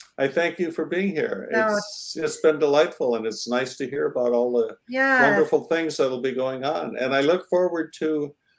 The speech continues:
Speaker 1: talking with you, uh,
Speaker 2: Yes, me too, David.
Speaker 1: in person. We can
Speaker 2: Yep,
Speaker 1: get some,
Speaker 2: me
Speaker 1: maybe
Speaker 2: too.
Speaker 1: some of these, uh, art films going again.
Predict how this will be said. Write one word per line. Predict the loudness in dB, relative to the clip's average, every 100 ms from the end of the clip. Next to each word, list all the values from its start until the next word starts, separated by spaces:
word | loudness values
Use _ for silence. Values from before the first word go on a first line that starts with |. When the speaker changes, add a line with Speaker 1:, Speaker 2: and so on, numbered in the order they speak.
| _ _ _
Speaker 1:
talking | 2 2 2 -2
with | -4 -6
you, | -6 -6 -10 _ _ -12
uh, | -6 0
Speaker 2:
Yes, | 2 0 -4
me | -6
too, | -6 -2 0 0
David. | 0 -2 -2 -2 -2
Speaker 1:
in | -4 0
person. | 2 0 -2 -6 -6 -12 -12
We | -10
can | -2
Speaker 2:
Yep, | 2 2
Speaker 1:
get | 4
some, | 0
Speaker 2:
me | 0 2
Speaker 1:
maybe | 2 4
Speaker 2:
too. | 2
Speaker 1:
some | 2 2
of | 0
these, | 2 0 0 2
uh, | 2 2 -2 _ _ _ _ -20 _
art | 4 4 2
films | -2 -2 -8
going | -6 -4 -2 -4
again. | -6 -6 -6